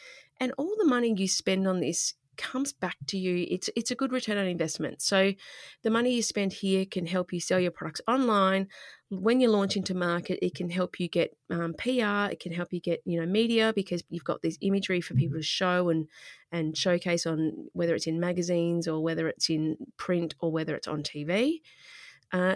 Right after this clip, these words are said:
and you also, that's also counts towards, you know, if you wanna wholesale your products too, the better your photography is, the better your imagery is to showcase your product,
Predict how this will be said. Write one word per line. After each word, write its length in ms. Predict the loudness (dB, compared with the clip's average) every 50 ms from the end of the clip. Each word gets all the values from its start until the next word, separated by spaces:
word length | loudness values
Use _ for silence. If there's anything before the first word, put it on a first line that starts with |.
| 2 2
and 140 | 2 4
you 100 | 4 4
also, 540 | 4 4 2 2 0 0 4 4 4 4 4
that's 180 | 2 0 -2 2
also 380 | 2 2 0 0 0 -2 -4
counts 480 | -4 -2 -2 0 0 0 0 -2 -2 -2
towards, 800 | -2 -4 -2 0 0 2 2 2 2 2 0 -2 -2 -4 -4 -4 -6 -10 -18 -20 -20 -20 -12 _
you 80 | 2 2
know, 60 | 2
if 100 | 2 2
you 80 | 2
wanna 140 | 2 2 2
wholesale 400 | 2 2 0 0 2 2 2 2
your 100 | 4 2
products 320 | 0 0 -6 -6 -6 -6 -6
too, 240 | -2 0 0 2
the 80 | 0 -2
better 240 | 0 2 2 2 4
your 160 | 4 4 2
photography 720 | 0 -2 -6 -4 -4 -2 -2 -4 -4 -2 -2 0 2 2 0
is, 120 | 0 -2
the 80 | -4 -2
better 240 | 0 0 0 0 0
your 240 | -2 -2 0 0 0
imagery 420 | 0 0 -2 -2 -2 -2 0 0
is 120 | 0 -2 -2
to 80 | -4
showcase 480 | -4 0 0 0 0 2 0 -2 0 -2
your 80 | -2
product, 340 | -2 0 0 0 -2 -2 -8